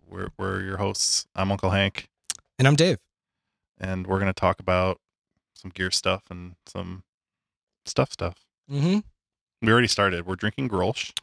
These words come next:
Speaker 2: Yeah, this, this podcast is sponsored by Grolsch. Um, the reason we thought this was an appropriate,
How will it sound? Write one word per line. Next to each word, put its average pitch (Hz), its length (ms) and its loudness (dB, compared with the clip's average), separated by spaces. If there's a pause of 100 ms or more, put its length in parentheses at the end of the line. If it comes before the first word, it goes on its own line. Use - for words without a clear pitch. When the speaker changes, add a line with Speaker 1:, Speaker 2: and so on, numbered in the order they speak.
Speaker 2:
Yeah, 135 140 4
this, 120 180 2 (100)
this 143 140 0
podcast 135 420 -2
is - 60 2
sponsored 127 340 -2
by 120 140 -2
Grolsch. 113 480 -2 (760)
Um, 107 420 -2 (520)
the 135 80 2
reason 131 360 4
we 120 100 2
thought 120 180 -2
this 120 160 -2
was 110 100 -2
an 110 80 0
appropriate, 107 560 -6